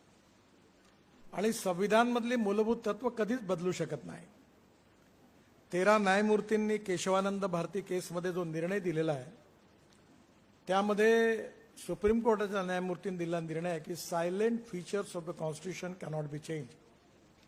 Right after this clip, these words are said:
त्यामुळे हे जे संविधान आहे, या संविधानाच्या आधारावर स्वाभाविकपणे आपली लोकशाही टिकून आहे.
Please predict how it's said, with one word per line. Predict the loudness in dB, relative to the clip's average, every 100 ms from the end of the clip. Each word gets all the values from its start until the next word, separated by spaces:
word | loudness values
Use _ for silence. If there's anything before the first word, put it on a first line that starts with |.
| -20 -20 -20 -20 -20 -10
त्यामुळे | -4 0 2
हे | 2 4
जे | 2
संविधान | 2 -2 2 6 4 4
आहे, | -4 -8 -16 -20 -20 -20 _ _ -20 -20 _ _ -6
या | 2 4
संविधानाच्या | 4 -2 0 2 4 4 2 2 0
आधारावर | 2 2 4 4 2 -2
स्वाभाविकपणे | -2 -2 2 2 0 -4 -4 -2
आपली | -4 -10 -6 -2
लोकशाही | -2 -4 -6 -4 -4
टिकून | -6 -12 -8 -8
आहे. | -8 -14